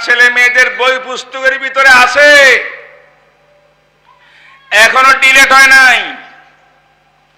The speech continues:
আন্দোলন বহুত হয়েছে। আপনার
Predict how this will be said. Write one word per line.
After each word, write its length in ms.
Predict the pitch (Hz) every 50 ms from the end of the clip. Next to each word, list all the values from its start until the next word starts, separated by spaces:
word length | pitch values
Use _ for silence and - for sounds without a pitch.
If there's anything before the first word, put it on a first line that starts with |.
| _ _ _ _ _ _ _ -
আন্দোলন 600 | - 196 226 262 262 262 254 269 262 277 269 262 262
বহুত 360 | 262 262 - 277 269 254 -
হয়েছে। 600 | 277 277 262 262 - 269 262 262 240 202 147 - - - - - - - _ _ _ _ _ _ _ _ _ _ _ _ _ _ _ _ _ _ _ _ _ _ _ _ _ _ _ _ _ _ _ _ _ _ _ _ _ _ _ _ _ _ _ _ -
আপনার 440 | 175 202 220 208 - 220 233 226